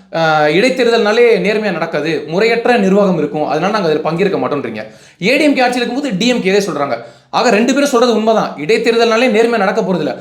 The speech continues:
ஆனா, இதுல பாதிக்க போறது யாரு? மக்கள் தான் முட்டாளாக போறாங்க. ஏன் அப்படின்னா,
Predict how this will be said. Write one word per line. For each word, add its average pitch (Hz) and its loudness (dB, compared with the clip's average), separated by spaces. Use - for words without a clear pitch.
ஆனா, 240 0
இதுல 233 4
பாதிக்க 233 2
போறது 202 0
யாரு? 196 2
மக்கள் 165 -2
தான் 240 2
முட்டாளாக 185 0
போறாங்க. 139 -4
ஏன் 214 2
அப்படின்னா, 143 -2